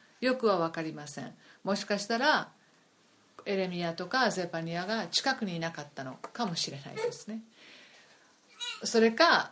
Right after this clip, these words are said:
まあ、あ、そしてエルサレムに彼女は住んでいるので、もうすぐに彼女のところには行けるんですね。市内に住んでいますから、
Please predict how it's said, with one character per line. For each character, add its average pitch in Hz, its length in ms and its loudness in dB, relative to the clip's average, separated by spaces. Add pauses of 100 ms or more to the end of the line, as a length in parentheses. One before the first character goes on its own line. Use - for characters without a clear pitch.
ま 214 300 4 (760)
あ、 190 260 0
あ、 196 40 -6
そ 226 120 0
し 220 80 2
て 302 180 6
エ 226 80 8
ル 254 80 6
サ 262 160 4
レ 240 80 6
ム 196 80 2
に 160 80 -2
彼 170 240 0
女 143 80 -4
は - 140 4
住 202 180 2
ん - 20 4
で 165 80 8
い 160 80 10
る 147 200 4
の 151 60 4
で、 185 200 10 (100)
も 233 180 4
う - 20 4
す 427 200 8
ぐ 427 120 6
に - 180 -4
彼 185 240 2
女 156 120 -4
の 151 100 -10
と 151 120 -8
こ 156 120 -6
ろ 151 80 -6
に 151 120 -8
は - 140 -6
行 170 140 -6
け 180 120 0
る 151 120 -4
ん - 40 -12
で - 80 -12
す - 140 -10
ね。 233 180 -10 (360)
市 - 200 0
内 156 200 -2
に 147 100 -10
住 165 220 -6
ん 151 40 -8
で 147 60 -6
い 139 100 -8
ま 143 140 -10
す 139 120 -10
か 139 100 -8
ら、 139 220 -8